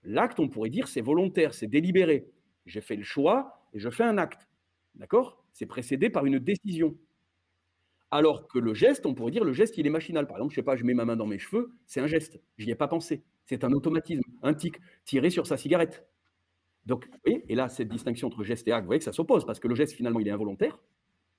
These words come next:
il est spontané ou involontaire, alors que l'acte, il est délibéré, il est soutenu par un choix. J'ai choisi.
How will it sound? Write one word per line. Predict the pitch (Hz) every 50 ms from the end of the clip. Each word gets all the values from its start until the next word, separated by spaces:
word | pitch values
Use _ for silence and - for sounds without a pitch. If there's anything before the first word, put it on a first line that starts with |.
| _ -
il | 117 107
est | 110
spontané | - - - 127 120 123 123 113 113 117
ou | 110 107
involontaire, | 104 95 98 98 90 92 92 - 190 254 262 - _ _ _ _ _ _ _
alors | - 104 98 90 -
que | - 95
l'acte, | 117 185 233 - - -
il | 92
est | 90
délibéré, | 85 92 113 107 107 101 104 101 101 135 185 196
il | 185
est | 147
soutenu | - - - - - 185
par | 196 - 131 156
un | 180 - -
choix. | - 123 123 123 117
J'ai | 104 139
choisi. | 156 - - 185 175 143 143 147